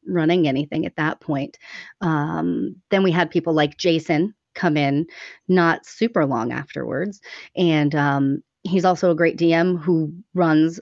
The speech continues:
a bunch of stuff for the servers. And so then he brought his people in. Um, and then we had a couple people who were like, "Oh, well, what about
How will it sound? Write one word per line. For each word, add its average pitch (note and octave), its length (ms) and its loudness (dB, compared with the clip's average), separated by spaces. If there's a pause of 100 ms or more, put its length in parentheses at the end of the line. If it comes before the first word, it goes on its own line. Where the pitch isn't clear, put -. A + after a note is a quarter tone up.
a D#3 60 -2
bunch D#3+ 220 0
of E3 100 -6
stuff E3 240 -2
for - 260 -8
the E3+ 100 -4
servers. E3 420 0
And D#3+ 200 -2
so D3 300 2
then D3 300 -2
he E3 260 -2
brought D#3+ 320 2
his D#3 300 0
people D3+ 360 -2
in. C#3 320 0 (440)
Um, C#3+ 480 2
and D#3+ 120 2
then D#3+ 120 4
we E3+ 80 4
had E3+ 100 2
a D#3 60 -6
couple - 240 -4
people E3+ 240 -2
who D#3+ 60 0
were D#3+ 40 0
like, D#3+ 300 -2
"Oh, D#4+ 180 4
well, E3 220 2
what D3+ 180 0
about E3 420 2